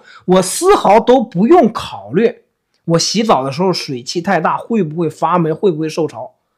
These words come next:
我都不用想这个事儿。为什么要去做这个复杂的东西呢？还有我们厨房的这些啊，岩板啊，还有其他的各种材质的台面，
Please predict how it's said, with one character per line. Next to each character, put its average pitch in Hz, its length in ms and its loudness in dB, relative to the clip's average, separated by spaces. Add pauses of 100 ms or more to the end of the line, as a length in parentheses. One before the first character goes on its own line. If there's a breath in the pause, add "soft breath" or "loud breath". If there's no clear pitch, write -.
(260)
我 202 100 2
都 - 160 2
不 285 140 0
用 403 120 6
想 - 440 -4
这 170 80 -4
个 156 80 -4
事 165 120 -8
儿。 - 160 -12 (840)
为 440 300 2
什 214 120 2
么 208 100 6
要 220 120 6
去 202 380 -6
做 196 200 0
这 202 140 2
个 170 260 -2
复 - 240 -16
杂 110 160 -14
的 165 80 -4
东 156 160 -2
西 208 120 2
呢？ 170 140 -8 (1200)
还 139 100 -8
有 143 240 -6 (400)
我 151 80 -2
们 151 140 2
厨 175 180 -2
房 165 180 2
的 170 120 2
这 165 100 0
些 160 260 -2 (500)
啊， 135 320 -6 (340)
岩 147 280 -4
板 113 340 -6 (200)
啊， 117 280 -16 (120)
还 139 160 -8
有 139 100 -2
其 139 240 -8
他 143 240 -4
的 151 140 -2
各 156 180 -6
种 117 220 -10 (140)
材 - 240 -14
质 139 120 -10
的 123 80 -16
台 107 200 -18
面， 123 180 -14